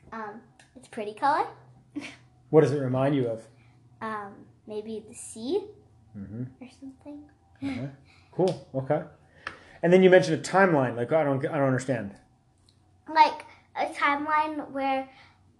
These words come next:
Speaker 1: um, you kind of basically write about what's happened in your life. I did that in third grade, but this time I wanna do, like, a timeline of pictures instead of a timeline of writing.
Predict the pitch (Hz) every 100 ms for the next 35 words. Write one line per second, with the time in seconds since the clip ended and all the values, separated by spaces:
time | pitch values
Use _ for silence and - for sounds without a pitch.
0 | _ - 262 247 220 208 - - 240 262
1 | 285 262 247 240 240 240 - 247 233 220
2 | 202 202 - 214 214 214 208 - 220 -
3 | 196 202 - 247 262 262 - 240 226 214
4 | 202 226 - 226 220 240 233 190 208 -
5 | 214 226 254 254 269 - - - - _
6 | - 233 220 - 226 226 - 294 294 285
7 | 247 247 240 233 226 247 226 208 202 -
8 | 233 - 220 214 220 208 202 196 - -
9 | 214 - 302 302 330 277 247 - 214 202
10 | - - _ - - 220 220 208 196 190
11 | 185 - 196 185